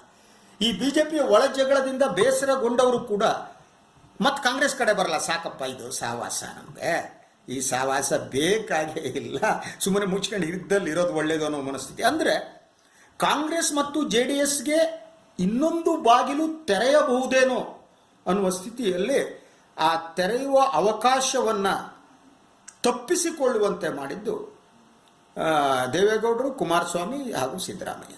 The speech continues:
ಅದ್ರ ಅಗತ್ಯನೇ ಇರಲಿಲ್ಲ. ಈಗ ಪೋಸ್ಟ್ ಮಾಡ್-, ಮಾಡ್-, ಮಾಡ್ಕೊಂಡು ಕೂತ್ಕೊಂಡು ಏನ್ರಿ ಪ್ರಯೋಜನ ಇದೆ? ನಿಮ್ಮ ಹತ್ರ ಸರ್ಕಾರ ಉಳಿಸ್ಕೊಳಕ್ಕಾಗಿಲ್ಲ, ಬಿ ಜೆ ಪಿ ಅವ್ರು ಮಾಡಿದ್ರು. ಮುಂದೆ ಪಕ್ಷ ಕಟ್ಟೋದ್ರ ಬಗ್ಗೆ ಅಥವಾ,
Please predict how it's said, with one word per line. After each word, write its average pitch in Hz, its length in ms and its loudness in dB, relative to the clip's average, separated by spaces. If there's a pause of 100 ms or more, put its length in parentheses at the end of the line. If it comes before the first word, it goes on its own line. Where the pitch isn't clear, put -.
(140)
ಅದ್ರ 277 180 4
ಅಗತ್ಯನೇ 370 440 0
ಇರಲಿಲ್ಲ. - 380 -4 (720)
ಈಗ 233 200 0
ಪೋಸ್ಟ್ 339 260 4
ಮಾಡ್-, 294 320 -2
ಮಾಡ್-, 247 200 2
ಮಾಡ್ಕೊಂಡು 233 420 -8
ಕೂತ್ಕೊಂಡು 190 380 -6
ಏನ್ರಿ 165 380 -2
ಪ್ರಯೋಜನ 156 520 -8
ಇದೆ? 123 220 -6
ನಿಮ್ಮ 180 220 2
ಹತ್ರ 202 120 0
ಸರ್ಕಾರ 196 420 2
ಉಳಿಸ್ಕೊಳಕ್ಕಾಗಿಲ್ಲ, 143 840 -2 (560)
ಬಿ 240 160 0
ಜೆ 240 140 2
ಪಿ - 120 -2
ಅವ್ರು 135 260 4
ಮಾಡಿದ್ರು. 185 560 -2 (800)
ಮುಂದೆ 320 260 2 (100)
ಪಕ್ಷ - 300 0 (140)
ಕಟ್ಟೋದ್ರ 302 360 2
ಬಗ್ಗೆ 262 400 2
ಅಥವಾ, 233 480 0